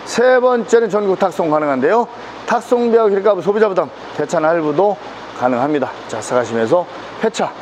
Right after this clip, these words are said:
폐차 있으면 폐차도 대행을 해드리고, 폐차 차량에 대해서는 탁송비하고 기름값은 또 제가 부담을 해드리겠습니다.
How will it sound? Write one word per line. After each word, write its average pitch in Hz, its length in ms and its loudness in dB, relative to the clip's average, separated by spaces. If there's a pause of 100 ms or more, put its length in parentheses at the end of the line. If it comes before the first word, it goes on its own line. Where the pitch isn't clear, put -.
(240)
폐차 170 220 0
있으면 139 460 -2
폐차도 190 340 0
대행을 151 340 0
해드리고, 165 520 2 (440)
폐차 226 340 0
차량에 226 360 2
대해서는 180 400 0
탁송비하고 220 540 2
기름값은 160 360 0
또 208 280 2 (300)
제가 113 280 2
부담을 131 480 2
해드리겠습니다. 147 580 0